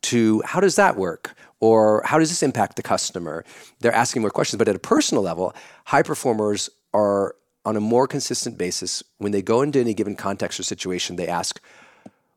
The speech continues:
"Who do I want to be in this situation?" So before they go in, they're setting an intention like, "Ah, you know, I wanna,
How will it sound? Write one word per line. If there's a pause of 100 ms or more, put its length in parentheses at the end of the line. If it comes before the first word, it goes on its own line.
"Who
do
I
want
to
be (880)
in
this
situation?" (1500)
So
before
they
go
in,
they're
setting
an
intention
like,
"Ah,
you
know,
I
wanna,